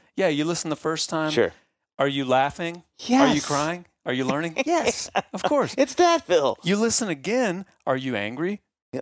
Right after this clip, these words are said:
Speaker 2: may-,
Speaker 1: Maybe.
Speaker 2: maybe.
Speaker 1: Then you listen a third time. Are you bored? <laughs>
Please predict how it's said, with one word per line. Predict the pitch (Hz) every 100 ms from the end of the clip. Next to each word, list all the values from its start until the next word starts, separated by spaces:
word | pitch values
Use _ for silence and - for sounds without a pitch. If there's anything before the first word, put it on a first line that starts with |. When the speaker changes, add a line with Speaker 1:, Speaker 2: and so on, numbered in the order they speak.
| 240
Speaker 2:
may-, | -
Speaker 1:
Maybe. | 247 320 120
Speaker 2:
maybe. | 185 254 208 - -
Speaker 1:
Then | 151
you | 165
listen | 175 170 165
a | 135
third | - 185 196 180 -
time. | - 104 92 95 - - _ _ _
Are | -
you | 113
bored? | 127 165 127 82 - - - _
<laughs> | -